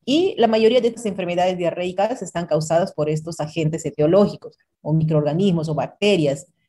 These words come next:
¿no? Por ejemplo, tenemos en este caso al norovirus, al campylobacter, la E. coli, que es la bacteria más conocida, más común, la salmonela, ¿no? Entonces son enfermedades,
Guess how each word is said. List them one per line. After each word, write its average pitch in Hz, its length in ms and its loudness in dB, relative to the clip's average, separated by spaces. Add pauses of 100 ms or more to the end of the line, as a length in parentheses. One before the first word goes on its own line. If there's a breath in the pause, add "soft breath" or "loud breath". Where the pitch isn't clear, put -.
(320)
¿no? 214 220 -4
Por 156 120 -2
ejemplo, 156 240 -2
tenemos 170 400 -4
en 202 60 -12
este 165 160 -6
caso 160 220 0
al 156 100 2
norovirus, 175 720 0
al 156 100 -6
campylobacter, 156 920 -2 (440)
la 160 140 2
E. 175 180 -6
coli, 220 320 -2
que 180 80 -4
es 180 60 0
la 180 80 2
bacteria 165 420 0
más 185 200 -4
conocida, 165 560 0
más 165 180 -2
común, 180 500 -4
la 156 80 -4
salmonela, 160 800 -2 (460)
¿no? 208 240 -6
Entonces 196 480 -4
son 226 240 -4
enfermedades, 175 880 0